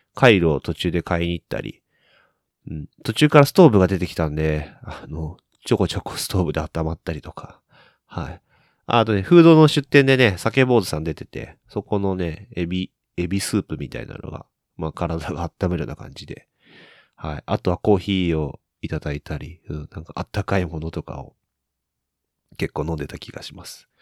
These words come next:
そう。まあね、寒い寒いと言いつつも、あの、ずーっと、えっとね、この日はイベント十一時から九時までやってまして、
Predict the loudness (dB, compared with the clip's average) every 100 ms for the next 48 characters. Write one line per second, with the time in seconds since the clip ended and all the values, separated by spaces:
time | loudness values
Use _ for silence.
0 | _ _ _ _ _ _ _ _ -8 -8
1 | -8 _ _ _ 2 2 4 6 8 6
2 | 4 2 2 0 -4 -4 -8 -8 -6 -6
3 | -8 _ _ _ _ _ _ _ _ 0
4 | 2 2 2 2 0 -4 -6 2 2 2
5 | 4 2 2 -10 -8 -8 -4 0 2 2
6 | 2 4 4 2 -2 -2 -2 -4 2 4
7 | 6 2 -2 -2 -6 -6 _ 0 0 0
8 | -6 -10 -18 _ _ -6 -6 -6 -10 -10
9 | -16 -18